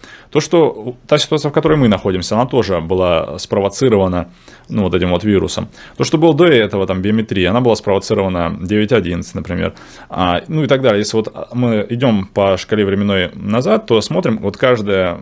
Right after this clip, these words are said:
вот это вот закручивание, оно, а, перед этим предшествовало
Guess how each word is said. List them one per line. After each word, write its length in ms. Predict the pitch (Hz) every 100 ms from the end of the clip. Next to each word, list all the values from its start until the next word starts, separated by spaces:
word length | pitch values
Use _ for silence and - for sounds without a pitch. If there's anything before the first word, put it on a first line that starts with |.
| -
вот 280 | 85 80 98
это 120 | 104
вот 100 | 90
закручивание, 580 | 113 123 214 120 101 90
оно, 320 | 156 165 - _ - - -
а, 360 | 98 92 82 - _ _ - _ - _
перед 200 | - 107
этим 180 | 143 143
предшествовало 800 | 107 107 143 135 110 98 90 80